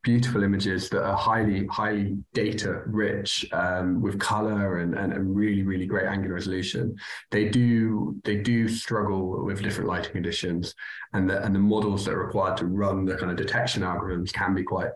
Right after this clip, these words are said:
quite weighty as well. Um, whereas radar data is incredibly efficient with, with its storage, um, and, and again, it, it, it doesn't, um, matter with lighting conditions.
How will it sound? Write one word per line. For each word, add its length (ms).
quite 240
weighty 380
as 120
well. 320
Um, 560
whereas 260
radar 280
data 260
is 80
incredibly 440
efficient 460
with, 280
with 160
its 140
storage, 520
um, 340
and, 120
and 200
again, 260
it, 400
it, 240
it 80
doesn't, 340
um, 500
matter 300
with 100
lighting 200
conditions. 520